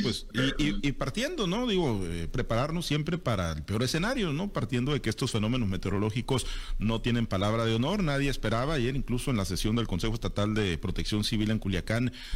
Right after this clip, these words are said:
nadie le ponía el ojo a la zona norte, ¿no? Y finalmente, pues, terminaron ahí, eh, pues, terminaron inundadas muchas colonias, muchas zonas con una lluvia,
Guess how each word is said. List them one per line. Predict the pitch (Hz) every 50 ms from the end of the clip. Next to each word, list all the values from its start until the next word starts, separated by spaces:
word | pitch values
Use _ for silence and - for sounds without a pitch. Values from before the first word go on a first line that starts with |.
| - -
nadie | - - - - 247 220
le | 226
ponía | - 113 - 220 151 160
el | 135 123
ojo | 160 185 - 170
a | 143
la | 117 107
zona | - 139 131 135 139
norte, | 175 233 254 220 - 156
¿no? | 131 151 180 175
Y | 151
finalmente, | - - - 139 135 117 117 - - -
pues, | - - 98 -
terminaron | - 95 87 87 92 98 104 107 104 98
ahí, | 95 92 104 113 120 110 - - - - - - - -
eh, | - 90 85 85 82 78 -
pues, | - -
terminaron | - 98 92 92 92 98 107 110 113 113
inundadas | 104 98 95 92 87 90 101 107 107 110 107 98 -
muchas | 104 107 110 - 127 113 -
colonias, | 113 107 110 110 110 113 117 113
muchas | 107 113 - - 107 -
zonas | - 104 110 110 110 104 -
con | 98 98
una | 101 104 98
lluvia, | 95 98 98 101 104 104 98 95 92